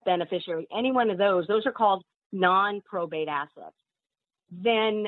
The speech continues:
um, then a will has no bearing on that because they're outside of, um,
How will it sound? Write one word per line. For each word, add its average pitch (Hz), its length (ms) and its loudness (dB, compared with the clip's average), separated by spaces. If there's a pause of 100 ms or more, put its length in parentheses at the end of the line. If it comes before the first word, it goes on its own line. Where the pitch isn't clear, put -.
(140)
um, 165 480 -2 (640)
then 190 200 2
a 185 40 2
will 208 580 2 (400)
has 180 340 0
no 190 540 0 (300)
bearing 185 380 0
on 214 200 2
that 175 360 2 (280)
because 180 360 -4
they're 170 220 0
outside 170 500 2
of, 151 180 -4 (240)
um, 143 520 -4